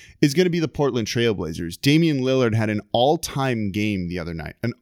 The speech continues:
all-time game on Tuesday night with fifty-five points in a double overtime loss. And that's kind of the key there,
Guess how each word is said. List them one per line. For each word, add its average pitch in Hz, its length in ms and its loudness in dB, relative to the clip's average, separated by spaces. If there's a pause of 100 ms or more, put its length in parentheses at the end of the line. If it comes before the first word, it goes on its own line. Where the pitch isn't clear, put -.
all-time 147 640 0
game 117 300 0
on 95 80 -4
Tuesday 113 320 -2
night 110 160 -2
with 104 100 -4
fifty-five 120 480 -4
points 110 260 -4
in 101 80 -4
a 95 60 -4
double 113 340 0
overtime 101 520 -4 (580)
loss. 101 560 -2 (280)
And 123 120 2
that's 160 160 0
kind 175 160 -2
of 117 40 -4
the 104 60 -8
key 135 260 0
there, 69 280 -8